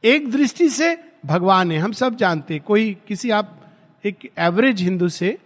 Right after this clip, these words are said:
मैं वो वेस्टर्न लिबरल, अ, लेफ्ट साइडेड थॉट की बात नहीं कर रहा हूं,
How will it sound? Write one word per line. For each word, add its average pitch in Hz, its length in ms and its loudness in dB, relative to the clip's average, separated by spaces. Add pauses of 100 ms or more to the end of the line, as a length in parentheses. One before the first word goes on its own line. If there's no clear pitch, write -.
(480)
मैं 151 440 -6
वो 170 300 -4 (260)
वेस्टर्न 175 460 -2
लिबरल, 175 680 -2 (260)
अ, 131 340 -10 (340)
लेफ्ट 156 500 -8 (380)
साइडेड 175 540 -4 (160)
थॉट 170 160 -4
की 185 120 -10
बात 165 260 -6
नहीं 196 120 -2
कर 156 160 -4
रहा 165 100 -2
हूं, 202 60 -6